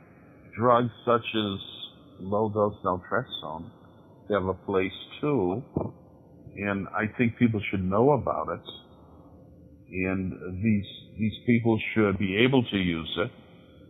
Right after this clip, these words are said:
and compounding pharmacies should be able to make it up. I know in the United States, um, the F D A has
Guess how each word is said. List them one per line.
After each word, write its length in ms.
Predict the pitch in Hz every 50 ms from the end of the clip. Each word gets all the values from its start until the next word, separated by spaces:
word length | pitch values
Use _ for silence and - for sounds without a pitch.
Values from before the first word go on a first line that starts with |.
| - - - - - - - - - - - - -
and 300 | - 92 92 92 92 92 - -
compounding 600 | 110 107 104 101 - 113 101 104 104 107 107 98 - -
pharmacies 520 | 101 95 98 101 107 101 - - 107 104 - - -
should 120 | 95 87
be 140 | 92 95 95
able 160 | 92 90 92
to 100 | 90 90
make 280 | 92 90 90 90 - 95
it 100 | 82 80
up. 220 | 85 90 - - - - - - - - -
I 120 | 104 113
know 160 | 110 113 117
in 60 | 113 110
the 60 | 107
United 380 | 107 104 104 107 107 101 101 - - - -
States, 320 | 117 120 120 110 110 - - - - -
um, 320 | 95 92 90 90 90 90 - - - - - - - - - - -
the 160 | 95 95 104
F 120 | 113 127 - - -
D 60 | 92
A 500 | 90 92 110 117 123 120 107 101 101 104
has 100 | 110 101